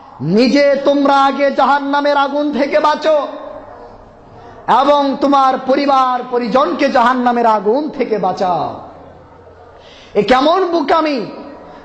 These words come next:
যে আমি নিজে জাহান্নামের আগুন থেকে বাঁচতে পারছি না, আমি আমার পরিবারকে জাহান্নামের আগুন থেকে বাঁচানোর চেষ্টা করছি না, আর আমি বড় জনদরদি,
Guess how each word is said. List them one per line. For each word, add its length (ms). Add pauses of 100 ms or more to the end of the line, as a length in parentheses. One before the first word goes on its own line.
(100)
যে 120
আমি 220
নিজে 480
জাহান্নামের 640
আগুন 400
থেকে 260
বাঁচতে 280
পারছি 340
না, 200 (600)
আমি 200
আমার 260
পরিবারকে 680
জাহান্নামের 640
আগুন 420
থেকে 240
বাঁচানোর 520
চেষ্টা 360
করছি 380
না, 240 (540)
আর 340
আমি 520
বড় 520
জনদরদি, 880